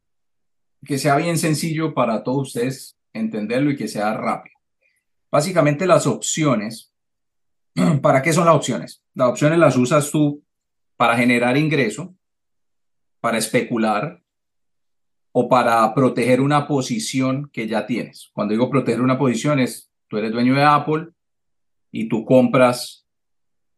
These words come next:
eh, tú piensas que va a caer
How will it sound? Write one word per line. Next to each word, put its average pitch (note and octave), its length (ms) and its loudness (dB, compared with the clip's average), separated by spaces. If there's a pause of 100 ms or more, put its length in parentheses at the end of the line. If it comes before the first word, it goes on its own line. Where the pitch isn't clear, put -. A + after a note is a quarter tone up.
(180)
eh, G2 680 -2 (400)
tú - 140 -8
piensas A2+ 300 -4
que G#2+ 100 -4
va G2 140 2
a G2+ 80 -10
caer A#2 560 0